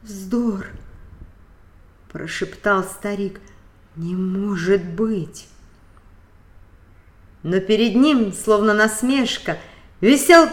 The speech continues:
клубок молний, похожий на человека. Внезапно она резко развернулась и влетела в купол.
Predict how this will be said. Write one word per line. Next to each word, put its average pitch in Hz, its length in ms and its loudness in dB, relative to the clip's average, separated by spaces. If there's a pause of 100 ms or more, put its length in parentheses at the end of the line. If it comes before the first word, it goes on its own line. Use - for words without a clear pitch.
клубок 247 600 2
молний, 220 680 4
похожий 196 600 0
на 190 160 0
человека. 175 880 -6 (1400)
Внезапно 240 720 10
она 240 220 8
резко 262 360 4
развернулась 247 720 8 (680)
и 370 140 12
влетела 254 680 6
в - 200 -16
купол. 143 400 -10